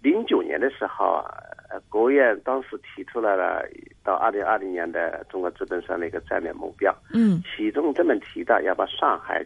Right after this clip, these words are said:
Speaker 1: 建成新世纪的国际金融中心。
Speaker 2: 嗯。
Speaker 1: 呃，当然，呃，当时我记得是有这个目标非常的明确。当然这一次呢，又谈到了，呃，更加从一个，呃，呃，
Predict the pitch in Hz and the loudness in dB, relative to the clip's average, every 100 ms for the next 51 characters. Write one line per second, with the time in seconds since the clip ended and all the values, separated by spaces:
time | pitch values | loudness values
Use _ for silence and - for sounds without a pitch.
0 | - 98 92 - 85 - 131 143 135 - | -2 -2 -2 -8 -8 -6 -2 -2 -4 -8
1 | 135 - 98 - 80 - 92 95 82 92 | -8 -6 -8 -6 -8 -4 -4 -4 -8 -6
2 | 85 80 82 - - - - 196 220 214 | -6 -8 -16 -14 -16 -16 -10 -2 2 4
3 | 190 165 131 101 98 - 123 120 98 98 | 4 4 4 6 4 4 4 2 0 0
4 | 98 123 113 107 95 92 101 92 95 92 | 0 -2 0 0 0 0 -2 -2 -4 -4
5 | 90 107 92 113 92 82 - 101 95 85 | -2 -2 -2 -4 -2 -4 -6 -10 -8 -8
6 | 78 85 - 98 - 127 117 156 110 - | -10 -14 -6 -4 0 0 2 -2 -2 -4
7 | 101 87 107 98 - - 101 101 95 82 | 0 0 0 -4 -4 -4 2 2 4 0
8 | - - - - - - 92 87 - 127 | -4 -20 -20 -20 -12 -2 0 0 0 2
9 | 117 101 90 - 107 98 - 104 104 92 | 4 4 2 -4 -6 -6 -6 -6 -2 0
10 | 87 - 95 95 - | -2 -4 -6 -6 -8